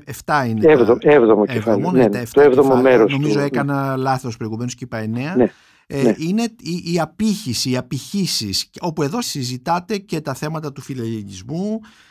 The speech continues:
Speaker 1: ε, της, ε, οπτικής, ε, κατά κάποιον τρόπο από
Speaker 2: Ναι,
Speaker 1: τη
Speaker 2: της, ε,
Speaker 1: αφήγησης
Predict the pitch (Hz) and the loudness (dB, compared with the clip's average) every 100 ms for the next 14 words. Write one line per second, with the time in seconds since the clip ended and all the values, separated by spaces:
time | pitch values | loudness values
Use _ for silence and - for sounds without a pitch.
0 | _ - 147 147 147 147 - 151 143 143 | _ -8 -6 -6 -6 -6 -6 -4 -4 -4
1 | 151 143 147 127 - 202 170 - - 127 | -4 -8 -10 -10 -2 0 0 -2 -4 -6
2 | 135 131 127 - 123 120 131 131 120 127 | -6 -6 -6 -6 -8 -4 -4 -4 -4 -4
3 | 123 127 - 214 135 139 135 165 143 - | -4 -4 4 4 6 4 4 4 4 2
4 | 165 98 98 | 0 -4 -6